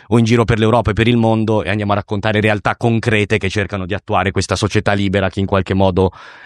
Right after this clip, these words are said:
auspichiamo. Sarebbe bello fare un articolo sulla città dell'utopia, fare un articolo sullo sci, insomma, che questo è sempre difficile da parte mia, scrivere una cosa su una cosa che sto facendo è un casino, c'ho il neurone che poi si scontra con se stesso.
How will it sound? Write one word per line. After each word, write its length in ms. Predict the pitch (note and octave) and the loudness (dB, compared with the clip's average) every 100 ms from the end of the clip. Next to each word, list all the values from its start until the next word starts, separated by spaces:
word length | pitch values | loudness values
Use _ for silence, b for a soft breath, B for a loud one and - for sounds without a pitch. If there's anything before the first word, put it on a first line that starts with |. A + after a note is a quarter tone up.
| - | -2
auspichiamo. 680 | G#2+ - A2+ A2+ F2 F2+ - _ - | -2 0 -2 0 -2 -4 -12 _ -8
Sarebbe 280 | A#2+ G#2 | -4 -2
bello 200 | G#2 G#2 | -4 -4
fare 160 | G#2 G#2+ | -4 -6
un 60 | G#2 | -6
articolo 340 | G2 G#2+ G#2+ | -2 0 2
sulla 160 | A2 G#2 | 2 0
città 200 | - G#2+ | 0 0
dell'utopia, 520 | G#2 G2 G2 A2 G2 | 2 0 2 2 2
fare 120 | G2 | 2
un 80 | G2 | 0
articolo 320 | F#2+ G#2 G2 | 0 0 0
sullo 220 | G#2+ G2 | 2 0
sci, 320 | F#2+ - G#2+ - _ _ | 0 0 0 0 _ _
insomma, 400 | - F2+ E2+ D#2+ _ _ _ | -6 -4 -2 -6 _ _ _
che 220 | C3+ A#2+ | 0 0
questo 240 | G2+ C#3 A#2+ | 0 -2 -2
è 20 | |
sempre 240 | B2 B2 | 0 0
difficile 380 | B2+ A#2+ B2 B2 | 0 0 -2 0
da 80 | A#2 | 0
parte 260 | A#2 A#2 B2+ | 0 -2 0
mia, 220 | C3 A#2 | 0 0
scrivere 380 | - C#3+ C#3 C3+ | -2 0 2 4
una 140 | C3 | 2
cosa 240 | C#3+ C#3+ | 0 -2
su 100 | C3+ | -4
una 120 | B2+ B2 | -6 -2
cosa 220 | C#3 C3 | 0 0
che 100 | C3+ | -2
sto 160 | - B2+ | -2 -2
facendo 520 | A#2+ - C3 B2+ A2 B B - | -2 0 0 0 -4 B B -2
è 120 | C3+ | 0
un 80 | C3 | 0
casino, 420 | C#3+ C#3+ C3 B2+ | 0 2 0 0
c'ho 140 | C3+ | 0
il 80 | C3 | 0
neurone 440 | C3+ C3+ D3 C#3 | 2 2 2 2
che 120 | A2+ B2 | -2 -2
poi 120 | C#3 | -4
si 120 | C3 | -4
scontra 400 | A2+ C3 B2 C3 | 0 0 2 0
con 160 | B2 A#2+ | 0 0
se 100 | B2 | -2
stesso. 400 | - A2+ - | 0 -2 -2